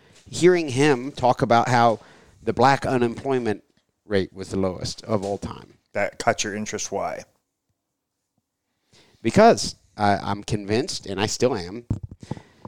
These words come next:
Speaker 1: that the African-American community in our country is, is horribly exploited by the Democratic Party <clears throat> in a bad, very, very, very malicious,
Speaker 2: That's
Speaker 1: bad way.
Speaker 2: hundred percent agree with that.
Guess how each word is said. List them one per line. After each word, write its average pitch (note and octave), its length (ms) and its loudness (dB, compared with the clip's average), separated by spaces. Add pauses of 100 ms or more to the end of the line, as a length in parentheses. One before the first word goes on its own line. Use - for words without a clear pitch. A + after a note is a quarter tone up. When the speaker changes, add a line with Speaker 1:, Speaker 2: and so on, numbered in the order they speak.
(140)
Speaker 1:
that G2 240 4 (120)
the G#2 680 -2
African-American A#2+ 840 0
community A#2+ 380 -2
in A2 80 -4
our G#2+ 100 0
country A#2+ 380 -2
is, G2+ 240 -2
is F2+ 200 -10
horribly A2+ 520 4
exploited B2+ 680 4
by A#2 100 0
the A2 80 2
Democratic A#2 500 2
Party D#3 500 2 (880)
<clears throat> - 1040 -8
in B2 140 2
a G#2+ 60 4
bad, G#2 380 2
very, A2+ 260 -2
very, G#2+ 240 -2
very G2+ 320 -4
malicious, G2 580 -2
Speaker 2:
That's - 140 -12
Speaker 1:
bad G#2+ 240 2
way. G2+ 80 -4
Speaker 2:
hundred G#2 120 -6
percent G#2 300 -6
agree E2+ 240 -10
with D#3 120 -10
that. - 240 -14